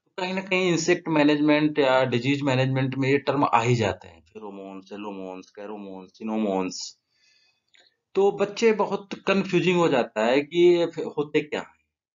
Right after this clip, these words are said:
फेरोमोन्स में भी कई प्रकार के फेरोमोन्स मतलब होते हैं, उनका जो फेरो-, मतलब कई प्रकार के usage होता है, usage के अनुसार वो बढ़ जाते हैं, sex फेरोमोन, सेग्रीगेस-, सेग्रीगेशन pheromones और alarm pheromones, trial फेरो-, pheromones।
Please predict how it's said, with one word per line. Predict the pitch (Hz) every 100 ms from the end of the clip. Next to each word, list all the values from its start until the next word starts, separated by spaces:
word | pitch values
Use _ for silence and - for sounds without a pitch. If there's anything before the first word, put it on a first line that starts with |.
| _ _ _ _ -
फेरोमोन्स | 151 170 165 170 165 175
में | 160
भी | 170
कई | 156 151
प्रकार | 147 139 139
के | 139
फेरोमोन्स | 135 120 120 120 123 -
मतलब | 113 113 110 101
होते | 110 123
हैं, | 110
उनका | 110 107
जो | 113
फेरो-, | 107 - 101
मतलब | 101 107 101 -
कई | 110
प्रकार | 110 104 104
के | -
usage | 113 123 147 113
होता | 101 - 90
है, | 110
usage | 110 113 113
के | -
अनुसार | 104 101 113
वो | 127 113 - _ _ _ _ _ _ -
बढ़ | 117 131
जाते | 131 117 113
हैं, | 110 107 110
sex | 107 117 117
फेरोमोन, | - 110 104 104 101
सेग्रीगेस-, | 98 101 104 107 107 104
सेग्रीगेशन | - - 98 98 104 110 104 - 113
pheromones | 110 107 104 101 101 98 - _ _ _ _ -
और | 98 104 -
alarm | 110 107 113 120
pheromones, | 117 113 107 104 101 101 - - -
trial | 110 113 117
फेरो-, | 113 107 107 104
pheromones। | 107 104 98 98 95 -